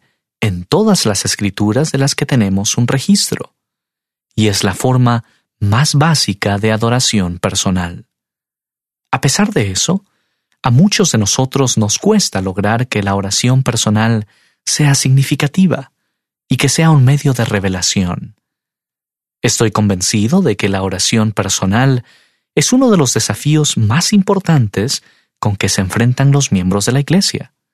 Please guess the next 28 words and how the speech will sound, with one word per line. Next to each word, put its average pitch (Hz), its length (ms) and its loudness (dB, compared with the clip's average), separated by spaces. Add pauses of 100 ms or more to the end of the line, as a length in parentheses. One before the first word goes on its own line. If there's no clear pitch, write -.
(500)
en 180 120 4
particular 170 600 0
los 143 160 0
jovencitos 113 840 -2 (400)
y 139 80 2
los 151 180 2
jóvenes 90 440 -2
adultos. 92 640 -4 (760)
Y, 101 320 2 (360)
debido 110 400 2
a 98 60 -2
que - 120 -4
tienen 107 300 0
dificultad 104 640 -2
con 98 260 -2
la 95 100 -2
oración, 110 600 0 (500)
luchan 131 560 2
con 110 220 0
las 127 160 0
cosas 95 420 -2
espirituales. 92 960 -4 (720)
Nuestras 196 480 4
oraciones 214 520 2
personales 120 680 0
son 147 200 4
un 151 120 6
barómetro 160 680 2